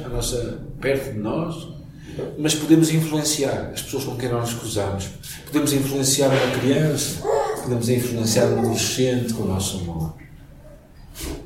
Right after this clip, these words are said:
E isto é uma chamada importante, não é? Então, a chamada destas mulheres, ela... e eles não sabiam quem estavam a criar. Estavam a criar um homem que veio a ser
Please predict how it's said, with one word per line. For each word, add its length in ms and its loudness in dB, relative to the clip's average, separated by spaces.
E 180 4
isto 220 4
é 100 6
uma 120 4
chamada 480 2
importante, 720 0
não 160 -10
é? 60 -8
Então, 160 -6
a 40 0
chamada 500 6
destas 340 4
mulheres, 540 4
ela... 260 0
e 120 2
eles 200 6
não 160 2
sabiam 340 0
quem 100 -2
estavam 380 0
a 40 -2
criar. 640 0
Estavam 260 0
a 100 -2
criar 260 0
um 120 -4
homem 340 0
que 80 -16
veio 180 10
a 40 10
ser 880 4